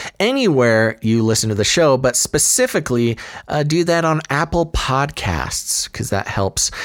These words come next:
uh, the algorithms share the show with people who have never heard it before. It's an easy way to, uh, support the show and spread the truth.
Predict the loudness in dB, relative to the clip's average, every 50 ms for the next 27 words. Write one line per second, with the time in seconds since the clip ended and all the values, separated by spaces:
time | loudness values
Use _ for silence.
0 | -10 -12 -10 -6 -4 -2 -2 -2 -2 -4 -4 -2 0 0 0 2 2 2 2 2
1 | 2 2 0 -2 0 0 -2 -2 -4 -4 -2 -2 0 0 0 0 2 0 0 0
2 | 2 2 2 2 2 2 0 0 0 -2 0 2 2 2 2 2 2 0 -2 -2
3 | -2 -2 -2 0 0 0 0 0 -4 -4 -2 0 2 2 2 0 -2 -8 -14 -12
4 | -8 -6 -4 -2 -2 -4 -4 -6 -4 -2 0 2 2 2 0 0 0 0 0 2
5 | 2 2 2 2 2 0 -2 -6 -12 -18 -18 -20 -20 -20 _ _ -4 -2 0 2
6 | 2 4 4 4 4 4 4 2 2 -2 _ _ _ -8 -4 -2 -2 -2 -2 0
7 | 0 0 0 0 0 -2 -2 0 2 2 2 2 2 0 -2 -4 -2 0 0 0
8 | 0 -2 -4 -2 0 0 2 2 0 0 -4